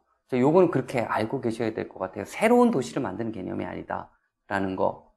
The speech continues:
두 번째는요. 어, 이 메가시티가 중소도시와 농어촌을 잡아먹는 어떤 그런 도시 아니겠냐. 어떻게 대도시만 성장하느냐. 이런 개념이 아닙니다.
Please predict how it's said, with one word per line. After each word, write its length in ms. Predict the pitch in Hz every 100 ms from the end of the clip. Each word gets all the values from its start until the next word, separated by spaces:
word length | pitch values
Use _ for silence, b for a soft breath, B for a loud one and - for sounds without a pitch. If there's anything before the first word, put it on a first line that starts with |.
| b b b b _
두 160 | 156
번째는요. 760 | 165 208 202 156 113 160 107 - _ _ _ _
어, 100 | 196
이 80 | 202
메가시티가 1120 | 160 185 220 226 - 208 196 185 135 101 - _ _ _ _
중소도시와 1040 | - 190 220 233 233 220 208 - 190 180 160
농어촌을 920 | 143 175 175 180 165 151 123 - - _ _
잡아먹는 920 | - 151 208 202 190 165 147 110 95 - _
어떤 280 | 123 160 139
그런 240 | 110 101
도시 240 | 101 131 -
아니겠냐. 880 | 110 151 170 139 110 131 147 - - _ _ _ _ -
어떻게 400 | - 247 254 -
대도시만 540 | 139 175 175 165 156
성장하느냐. 680 | 147 139 123 110 101 95 - b b b
이런 340 | 135 190 220 208
개념이 400 | 123 131 143 127
아닙니다. 640 | - 110 107 95 95